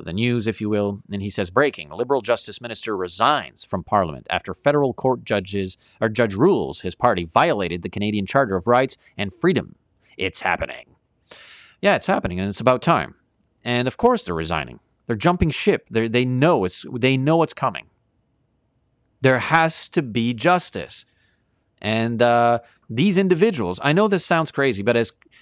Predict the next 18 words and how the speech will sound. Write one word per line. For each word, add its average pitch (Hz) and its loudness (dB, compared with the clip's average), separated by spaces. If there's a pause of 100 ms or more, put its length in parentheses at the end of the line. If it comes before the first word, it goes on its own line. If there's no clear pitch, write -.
(240)
it 131 0
is 139 2
the 123 0
truth, 95 -6
these 151 2
individuals 117 0
are 107 2
guilty 101 -2
of 92 -6
crimes 87 -4
against 80 -8
humanity. 73 -10 (500)
They're 131 2
guilty 117 0
against 117 -8
crimes 113 -2
against 110 -6
humanity. 123 -10